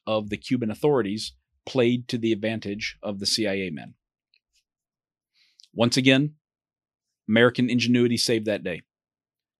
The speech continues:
The C I A men came up with a method for using a sewing spindle to block the tunnel once the primer cord was cut, which would maintain tension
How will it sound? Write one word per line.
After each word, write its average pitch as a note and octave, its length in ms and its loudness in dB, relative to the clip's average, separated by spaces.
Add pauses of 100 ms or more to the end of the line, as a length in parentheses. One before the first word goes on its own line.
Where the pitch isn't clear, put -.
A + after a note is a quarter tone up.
The G#2 80 -10
C C3 180 2
I B2 100 6
A A#2+ 200 2
men B2+ 180 2
came A#2+ 220 0
up A#2+ 140 -4
with B2+ 120 -6
a A#2 40 2
method A#2+ 360 -2
for A2+ 140 -6
using A2+ 380 -4
a G#2+ 40 -6
sewing C#3+ 420 -2
spindle G2 500 -4 (420)
to G#2+ 60 -4
block G#2+ 400 0
the D3+ 80 0
tunnel A2 500 -2
once A2 240 -4
the A2+ 80 -8
primer B2 340 0
cord F#2+ 280 -6
was F#2 160 -6
cut, - 320 0 (500)
which - 180 -2
would G#2 140 -2
maintain A#2 480 2
tension G#2+ 460 -4